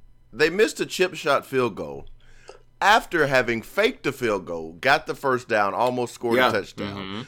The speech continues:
Speaker 1: called back on a hold, but also helped out by an automatic first down personal <laughs> foul out of bounds hit, and they still missed the chip shot.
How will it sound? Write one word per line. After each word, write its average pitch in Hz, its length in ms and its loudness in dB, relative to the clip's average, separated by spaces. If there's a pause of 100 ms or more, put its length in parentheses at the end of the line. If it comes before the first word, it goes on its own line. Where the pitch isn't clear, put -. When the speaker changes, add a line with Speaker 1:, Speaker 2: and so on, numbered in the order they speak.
(140)
Speaker 1:
called 147 300 4
back 135 220 4
on 117 120 2
a 110 100 4
hold, 127 580 2
but 135 120 4
also 170 460 4
helped 156 320 0
out 117 200 4
by 107 120 6
an 104 60 2
automatic 135 440 0
first 120 300 -2
down 107 220 -2
personal 110 380 -4
<laughs> - 0 -
foul 139 500 4
out 104 200 4
of 80 140 -4
bounds 120 500 0
hit, 82 300 -6 (400)
and 175 220 4
they 175 120 8
still 175 680 4
missed 123 460 0
the 110 100 -6
chip - 280 0
shot. - 380 -8